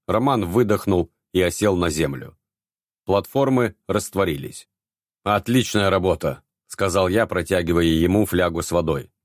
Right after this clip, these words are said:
«Ты спас их». «Мы спасли», поправил он, жадно глотая воду. «Спасибо. Я оказался рядом, когда появился разлом. Учительница вопила, что половина класса свалилась вниз,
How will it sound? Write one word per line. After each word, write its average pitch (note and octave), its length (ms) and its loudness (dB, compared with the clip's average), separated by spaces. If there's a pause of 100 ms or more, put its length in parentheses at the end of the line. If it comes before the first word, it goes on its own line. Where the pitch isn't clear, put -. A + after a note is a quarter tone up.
(200)
«Ты A#2 200 4
спас A#2+ 380 0
их». C2+ 240 -14 (840)
«Мы B2 180 2
спасли», E2 600 -4 (460)
поправил F#2 480 0
он, G2+ 160 2
жадно E2+ 320 0
глотая E2+ 440 0
воду. D#2+ 360 -2 (380)
«Спасибо. F#2+ 640 -2 (560)
Я A2+ 260 2
оказался G#2+ 500 0
рядом, F#2+ 360 0
когда F2 360 0
появился F2+ 580 0
разлом. F2 460 0 (460)
Учительница A2 600 0
вопила, G#2+ 420 2
что F#2+ 180 -4
половина G2 440 2
класса A2+ 380 -2
свалилась F#2+ 560 0
вниз, G#2+ 400 0